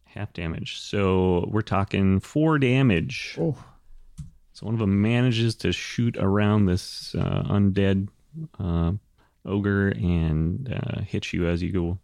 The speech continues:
Speaker 1: riding by it. Um, and it is Thora's turn.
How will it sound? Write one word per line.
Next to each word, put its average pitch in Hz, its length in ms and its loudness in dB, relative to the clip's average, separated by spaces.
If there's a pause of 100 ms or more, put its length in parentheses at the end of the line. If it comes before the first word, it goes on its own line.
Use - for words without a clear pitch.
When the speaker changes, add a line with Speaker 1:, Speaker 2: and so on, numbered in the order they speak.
(240)
Speaker 1:
riding 90 440 2
by 87 200 0
it. 78 180 -2 (800)
Um, 98 640 2 (160)
and 95 140 0
it 127 120 2
is 110 680 0 (640)
Thora's 196 280 -4
turn. - 220 -8